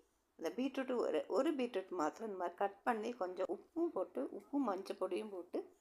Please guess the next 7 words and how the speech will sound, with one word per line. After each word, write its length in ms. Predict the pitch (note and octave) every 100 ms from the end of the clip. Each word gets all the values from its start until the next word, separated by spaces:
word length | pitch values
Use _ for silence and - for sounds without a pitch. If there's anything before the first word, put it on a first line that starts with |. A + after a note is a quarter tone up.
| _ _ D3
அதை 200 | D3+ F#3
வேக 340 | E3+ F3 E3+
விட்டுருங்க. 440 | D3+ D3 - B2 A#2+ - _ - _ _ _ _ _ _ _ _ _ _ _ _ _ _ _ _ -
இதுக்கு 220 | C#4 D4
ஒரு 60 |
மசாலா 320 | B3 A3+ C4+ C4
தயாரிக்கணும். 760 | G#3+ F#3 F3 D3 D3 F3 C4+